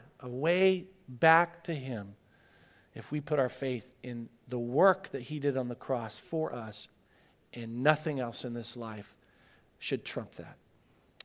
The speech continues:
Thank you, Lord, for Galatians, for this letter, this great letter that Paul wrote. There's so much about it that applies to us today.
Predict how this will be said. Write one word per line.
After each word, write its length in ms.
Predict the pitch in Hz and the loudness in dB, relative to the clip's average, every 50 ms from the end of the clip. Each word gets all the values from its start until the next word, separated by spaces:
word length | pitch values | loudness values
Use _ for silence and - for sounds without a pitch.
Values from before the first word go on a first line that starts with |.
| _ _ - | _ _ -4
Thank 180 | 165 160 156 - | -4 -4 -2 -2
you, 60 | 143 | -2
Lord, 280 | 131 120 123 123 110 | 0 2 0 0 -2
for 400 | - - - 117 117 110 101 95 - _ _ _ _ _ _ _ _ _ _ _ _ _ _ _ _ - - - | -4 -8 -4 -2 -2 -2 -2 -6 -12 _ _ _ _ _ _ _ _ _ _ _ _ _ _ _ _ -14 -14 -10
Galatians, 680 | 117 117 123 143 156 160 - - 190 185 190 - - - _ _ - - - - - - - - _ - | -6 0 4 4 4 4 4 2 -2 -2 -4 -6 -12 -14 _ _ -20 -20 -20 -20 -20 -20 -20 -20 _ -6
for 100 | 131 131 | -4 -4
this 180 | 123 - - | -4 -4 -4
letter, 340 | 123 120 135 151 160 185 175 | 2 6 6 8 8 8 4
this 220 | 131 120 - - | 2 0 -6 -10
great 480 | - - - 135 135 151 165 170 165 165 | -12 -12 -8 -2 4 4 4 4 4 0
letter 320 | 147 147 147 156 170 170 | 2 2 4 4 4 2
that 180 | 151 131 - - | 0 0 -4 -2
Paul 280 | - - 170 165 156 139 | 4 6 8 8 8 8
wrote. 320 | 127 139 151 170 175 175 | 6 6 6 6 6 2
There's 140 | 139 127 - | -4 -6 -2
so 160 | - 165 160 | -2 0 0
much 220 | 156 156 151 - | 0 -2 -4 -4
about 280 | 143 135 143 139 151 156 | -2 2 4 4 4 4
it 20 | 143 | 2
that 120 | 135 123 | -2 -6
applies 460 | 120 - - - 135 143 156 147 - | -6 -10 -6 -4 -2 -2 -2 -2 -4
to 100 | - 151 | -6 -8
us 100 | 139 - | -8 -8
today. 480 | - - 123 123 127 147 165 202 214 | -8 -8 -4 -2 0 2 2 2 0